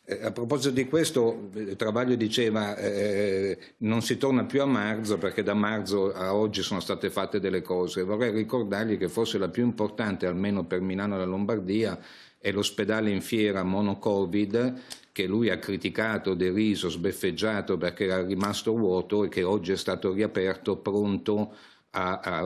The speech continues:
ospitare duecento pazienti in terapia intensiva, quindi qualche errore magari l'abbiamo fatto anche noi e magari anche Fontana in Lombardia ha fatto degli errori, ma almeno su questo l'aveva vista giusta che serviva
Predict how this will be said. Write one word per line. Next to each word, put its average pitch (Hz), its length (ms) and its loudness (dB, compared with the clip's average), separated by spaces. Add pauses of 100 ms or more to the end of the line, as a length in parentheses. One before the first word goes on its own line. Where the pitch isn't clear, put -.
ospitare 92 720 0
duecento 90 580 0
pazienti 95 580 -2
in 87 120 -2
terapia 90 460 0
intensiva, 92 800 0
quindi 95 320 0
qualche 101 320 -2
errore 104 360 2
magari 95 420 0
l'abbiamo 92 380 -2
fatto 92 340 -4
anche 92 240 0
noi 120 360 0 (320)
e 101 120 -2
magari 101 580 0
anche 98 280 -2
Fontana 110 500 -2
in 98 60 0
Lombardia 98 520 0
ha 90 40 -2
fatto 98 300 -2
degli 95 240 0
errori, 110 420 2
ma 92 160 0
almeno 98 360 0
su 95 220 -4
questo 98 380 0
l'aveva 90 360 0
vista 92 360 -4
giusta 101 400 -2
che 90 120 -2
serviva 92 640 -2